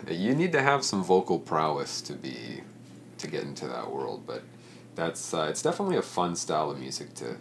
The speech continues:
Speaker 2: to sing, you know?
Speaker 1: Yeah.
Speaker 2: I'll say that.
Speaker 1: Is it because there's more, like, there's more showmanship to that? Or I guess there's showmanship w-, with all aspects of lead singing, so.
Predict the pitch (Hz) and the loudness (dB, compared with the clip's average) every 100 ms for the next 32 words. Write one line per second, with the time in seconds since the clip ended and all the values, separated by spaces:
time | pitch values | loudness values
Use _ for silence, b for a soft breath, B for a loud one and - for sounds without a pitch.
0 | - - - - 73 60 - 98 90 76 | -12 -12 -8 -6 -6 -8 -2 2 2 0
1 | - - - 87 78 69 58 - - - | -4 -4 -2 -4 -4 -4 -6 -12 -18 -18
2 | B B B - 139 139 - 135 107 117 | B B B 4 4 4 4 4 6 6
3 | 101 113 110 104 98 - 101 104 98 - | 6 8 8 8 4 2 6 8 8 6
4 | 107 107 110 135 - 127 127 135 127 127 | 8 10 8 4 2 6 8 10 10 10
5 | 156 165 123 - 107 101 92 95 85 - | 8 6 4 4 6 6 6 2 0 -4
6 | - 92 95 87 87 82 - 82 87 90 | 0 4 6 4 0 -6 -4 -4 -2 -4
7 | 82 - 85 80 78 85 80 | -2 -2 -2 -2 -4 -6 -6